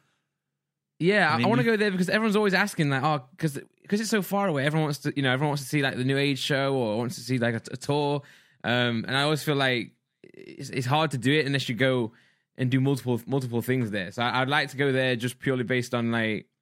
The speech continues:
Speaker 1: you know, the audience or, like, fans and that. Um, and I do wanna go there as well, but then I changed my mind and went to, I changed it to Japan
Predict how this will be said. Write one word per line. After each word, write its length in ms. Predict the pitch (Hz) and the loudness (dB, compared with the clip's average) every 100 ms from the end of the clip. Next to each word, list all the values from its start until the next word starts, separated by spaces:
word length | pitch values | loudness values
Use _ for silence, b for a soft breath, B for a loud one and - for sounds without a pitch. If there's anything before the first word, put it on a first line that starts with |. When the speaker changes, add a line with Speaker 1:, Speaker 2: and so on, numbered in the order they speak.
| _ | _
Speaker 1:
you 80 | - | -8
know, 280 | 110 104 98 - _ _ _ _ _ | -4 -4 -6 -12 _ _ _ _ _
the 160 | 113 120 | -2 2
audience 560 | 131 127 131 117 78 | 2 2 2 -2 -6
or, 180 | 113 110 | -4 -2
like, 180 | 104 - | -2 -4
fans 320 | - 120 127 | -2 0 0
and 120 | 127 131 | 0 0
that. 200 | 127 - b b b | 0 -4 b b b
Um, 320 | 113 110 107 | -2 -2 -2
and 60 | 110 | -2
I 80 | |
do 160 | 135 220 | 0 2
wanna 140 | 175 | 2
go 140 | 131 139 | 2 2
there 140 | 120 | 2
as 80 | 110 | 0
well, 180 | 131 117 | 0 0
but 140 | 110 | 0
then 120 | 117 | 0
I 60 | 131 | 0
changed 240 | 127 147 | 0 0
my 80 | 127 | 0
mind 280 | 123 127 120 | 0 2 2
and 160 | 113 113 | 0 -2
went 140 | 113 | -2
to, 180 | - 110 - - | -4 -4 -4 -6
I 60 | |
changed 260 | - 131 113 | -2 0 -2
it 60 | |
to 160 | 110 101 _ - | -6 -14 _ -16
Japan 400 | 110 120 101 | -6 -2 -2